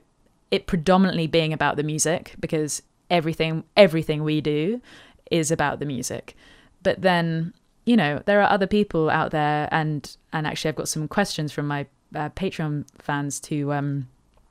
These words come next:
ask you as well. But there, there are certain things that people want to know, and, and I think that sort of eye-to-eye contact is so important. And, and it's the thing we touched upon at nam, like, meeting people in real life was just,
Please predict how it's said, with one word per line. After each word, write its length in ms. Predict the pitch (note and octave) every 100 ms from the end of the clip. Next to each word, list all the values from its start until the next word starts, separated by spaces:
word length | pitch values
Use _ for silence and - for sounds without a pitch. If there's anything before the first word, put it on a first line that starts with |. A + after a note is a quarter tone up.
| _ - -
ask 300 | E3+ - -
you 160 | C#3+
as 100 | C#3
well. 300 | D#3+ D3 C#3 - - - -
But 280 | - D#3+ - _ _ _ -
there, 340 | E3+ F3+ F3+ -
there 140 | F#3+ F#3+
are 40 |
certain 240 | F#3+ C4+ A#3+
things 200 | G3+ F3+
that 140 | - _ - - -
people 240 | - A3 G#3
want 220 | F#3+ F3+
to 100 | -
know, 320 | E3+ E3+ D#3+
and, 220 | D#3 D#3 - _
and 140 | E3+ E3
I 80 |
think 300 | E3 F#3 -
that 180 | F3 D#3
sort 160 | - E3
of 200 | D3+ - _
eye-to-eye 460 | - E3 D#3+ D#3+ D#3+
contact 580 | - E3 D#3+ D3+ - -
is 80 | D3+
so 220 | - D3+
important. 760 | D3 - D#3 D#3 C#3+ C#3 - - - - - -
And, 220 | D#3+ D#3 -
and 180 | F3
it's 120 | F3 -
the 120 | F#3+
thing 160 | G3+
we 80 | F3+
touched 260 | F3 F3 -
upon 220 | F3 F3
at 80 | D#3+
nam, 260 | F#3 E3+
like, 160 | D3 D3
meeting 460 | E3 E3 - E3 D#3
people 300 | D#3 D#3+ D3+
in 120 | D3
real 200 | D#3+ D#3
life 420 | D#3 D3+ C#3+ -
was 220 | D3+ -
just, 420 | - D3+ - -